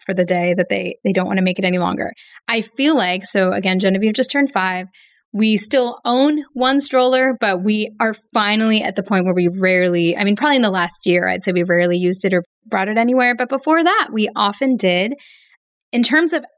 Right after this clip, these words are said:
actual recommendations, I feel like I'm out of date. We had a Bob from twenty twelve to twenty twenty-two that, uh, you know, was a very reliable model, not the fanciest, but it worked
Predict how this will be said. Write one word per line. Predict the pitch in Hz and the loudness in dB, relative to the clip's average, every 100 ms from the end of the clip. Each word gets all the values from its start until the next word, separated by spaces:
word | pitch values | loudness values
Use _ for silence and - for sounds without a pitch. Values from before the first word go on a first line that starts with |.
| - | -6
actual | 208 226 - 302 | -6 -6 -2 0
recommendations, | 285 285 294 269 262 254 247 240 | 0 2 2 2 0 0 0 0
I | - 202 | -2 -4
feel | 196 | 0
like | 185 185 | 0 0
I'm | 220 233 | 0 0
out | - 180 | 0 -2
of | 180 175 | -2 -2
date. | 180 185 220 | 0 2 0
We | 226 226 | 2 2
had | 208 208 | 2 -2
a | |
Bob | 190 175 175 240 240 | -2 -2 0 0 0
from | 226 190 190 | 0 0 -2
twenty | - 240 220 | -2 -2 -2
twelve | - 190 185 208 220 | -2 -2 0 -2 -2
to | 240 | -4
twenty | - 202 208 | -2 -2 -2
twenty-two | - 208 196 - 247 285 381 - - - - | -2 -2 -2 0 2 2 0 -4 -18 -18 -6
that, | 214 196 196 - | -2 0 -2 -2
uh, | 196 185 185 180 - | -2 0 0 0 0
you | 208 | -2
know, | 220 330 | 0 2
was | 240 190 | 2 0
a | 175 | -2
very | 190 220 277 | 0 0 2
reliable | 220 196 185 185 202 208 202 190 | 2 0 2 0 0 2 2 0
model, | 226 202 185 175 202 247 302 | 0 0 0 0 0 2 0
not | 208 185 175 | 0 -4 -4
the | 190 | -8
fanciest, | - 175 175 - 190 269 - - | -4 -2 -2 0 0 0 -2 -4
but | 185 | -2
it | 185 | -2
worked | 196 185 175 | 0 -2 -2